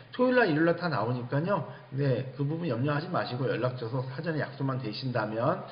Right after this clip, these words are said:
네, 친절하게 저가 직접 안내해 드릴 테니까 그렇게 하시면 될 것 같습니다. 항상 궁금한 거 있으면 연락 주십시오. 보다 더 친절하게 안내 도와드리겠습니다. 이상 수입차 싸게 사기 이사였습니다. 감사합니다.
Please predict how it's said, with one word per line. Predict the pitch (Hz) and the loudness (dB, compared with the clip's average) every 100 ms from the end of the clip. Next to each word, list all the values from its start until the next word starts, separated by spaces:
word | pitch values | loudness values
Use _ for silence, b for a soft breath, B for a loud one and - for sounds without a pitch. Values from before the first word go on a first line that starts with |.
| B - | B -10
네, | 123 110 | -6 -4
친절하게 | - 170 151 139 135 | -4 0 2 2 0
저가 | 113 117 | -2 -4
직접 | - - 123 | -4 -4 -2
안내해 | 104 110 | -2 -6
드릴 | 107 101 | -6 -8
테니까 | 104 98 98 131 131 131 - - | -10 -10 -6 -4 -2 -6 -10 -8
그렇게 | 107 - 117 B B | -8 -4 -6 B B
하시면 | - 117 120 120 | -12 -6 -2 -2
될 | 95 87 | -4 -8
것 | |
같습니다. | 98 90 - 92 92 117 120 B | -10 -10 -12 -12 -8 -8 -8 B
항상 | - 196 220 | -10 0 0
궁금한 | - 160 196 | 2 2 2
거 | 202 | 2
있으면 | 151 - | -2 0
연락 | 143 156 - | 2 4 2
주십시오. | 123 - 165 143 B B - | -4 -6 -6 -6 B B -12
보다 | 135 131 127 | -2 2 4
더 | 123 113 - | 2 2 -4
친절하게 | - 170 151 143 131 | -6 0 0 0 -2
안내 | 104 107 | -4 -8
도와드리겠습니다. | 107 101 98 - 107 92 - 95 90 95 95 B B - | -6 -4 -4 -6 -10 -10 -12 -14 -12 -12 -14 B B 0
이상 | 139 165 160 | 4 4 2
수입차 | - 214 - 180 | -2 -4 -4 -2
싸게 | 185 165 | 0 0
사기 | 160 151 | 0 0
이사였습니다. | 123 123 120 117 - 104 98 | 0 0 0 0 -2 -4 -4
감사합니다. | - 139 160 147 135 123 123 139 185 - | 0 2 4 4 2 2 2 2 0 -4